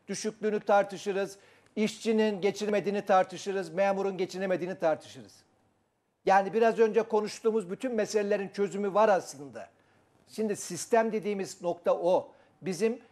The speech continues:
Cumhuriyet'in kuruluşunda benimsediğimiz bir sistem var. Bizim başımıza bakın bu sıkıntıların hepsi bu serbest piyasa denen sisteme, e, kul olduktan sonra geldi.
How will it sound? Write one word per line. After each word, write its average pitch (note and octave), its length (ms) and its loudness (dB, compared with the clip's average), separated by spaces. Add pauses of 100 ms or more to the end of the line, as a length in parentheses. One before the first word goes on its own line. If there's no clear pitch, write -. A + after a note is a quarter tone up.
(160)
Cumhuriyet'in G#3 640 0
kuruluşunda G3+ 840 0 (260)
benimsediğimiz F#3+ 760 -4
bir E3+ 60 -6
sistem F#3 520 -2
var. G#2 160 -8 (1300)
Bizim A#3 300 4
başımıza A#3 500 4
bakın A3 320 2
bu A3+ 100 2
sıkıntıların A3 600 2
hepsi A3+ 500 2 (260)
bu A3 140 -2
serbest F#3+ 540 0
piyasa G#3 340 2
denen F#3 240 2
sisteme, G3 760 2 (460)
e, E3 280 4
kul G3 160 0
olduktan G#3 580 4
sonra F#3 340 2
geldi. C3 480 -4